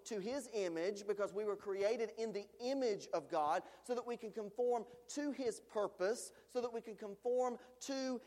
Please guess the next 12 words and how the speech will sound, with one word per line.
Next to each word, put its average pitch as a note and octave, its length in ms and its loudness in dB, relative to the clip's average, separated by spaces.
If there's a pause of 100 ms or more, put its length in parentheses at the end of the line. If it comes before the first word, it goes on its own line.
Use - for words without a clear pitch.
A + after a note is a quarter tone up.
His A#3 340 -4
kingdom's A#3+ 520 -2
work A3 440 2
in G#3+ 80 -4
our A3 160 0
lives, A3 440 2 (100)
so C#4 360 6
that G#3+ 160 6 (120)
ultimately, A3+ 680 4
in F3 100 -4
verse E3+ 340 -2
three, E3+ 380 2